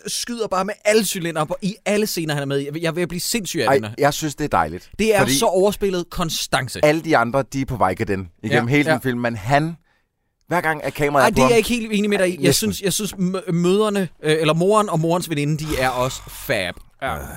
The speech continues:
Speaker 3: Men det er også nogle af dem, vi, øh, kommer til nu, ikke? Fordi
Speaker 2: Nej, nej, nej, fordi inden vi gør det,
Speaker 3: Mm.
Speaker 2: fordi nu har vi haft den første scene, hvor de er kommet, øh, øh,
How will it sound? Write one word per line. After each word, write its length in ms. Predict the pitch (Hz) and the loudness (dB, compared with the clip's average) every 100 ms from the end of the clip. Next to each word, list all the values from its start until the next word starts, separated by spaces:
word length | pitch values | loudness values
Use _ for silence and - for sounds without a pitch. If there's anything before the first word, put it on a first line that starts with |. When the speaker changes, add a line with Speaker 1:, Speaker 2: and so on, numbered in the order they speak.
| - 135 | -10 -4
Speaker 3:
Men 100 | 131 | 4
det 80 | |
er 60 | 190 | 4
også 140 | 196 | 2
nogle 120 | 208 202 | -2 -2
af 40 | |
dem, 160 | 185 190 | -2 -2
vi, 80 | 185 | -2
øh, 140 | 160 135 | -2 -2
kommer 220 | 180 175 | -6 -6
til 140 | 160 | -6
nu, 140 | 170 190 | -6 -6
ikke? 100 | 196 | -6
Fordi 200 | 165 160 | 0 2
Speaker 2:
Nej, 120 | 143 | 4
nej, 120 | 147 | 4
nej, 200 | 131 131 135 | 4 2 0
fordi 220 | 135 143 | -2 -2
inden 200 | 156 170 | -2 -2
vi 60 | |
gør 180 | 151 139 | 2 4
det, 180 | 110 90 - _ | 4 -4 -8 _
Speaker 3:
Mm. 140 | 135 196 | -6 -4
Speaker 2:
fordi 200 | 120 127 | -2 -2
nu 140 | 143 | 0
har 160 | 147 156 | 2 2
vi 100 | 139 | 2
haft 240 | 135 147 | 0 -2
den 120 | 147 135 | -6 0
første 260 | 127 127 | 0 0
scene, 220 | - 135 123 | -4 -4 0
hvor 120 | 123 | 0
de 140 | 131 | 0
er 40 | 127 | -2
kommet, 440 | 127 110 101 - | -2 0 -2 0
øh, 380 | 101 95 92 95 | 0 0 -2 -2
øh, 200 | 92 | -2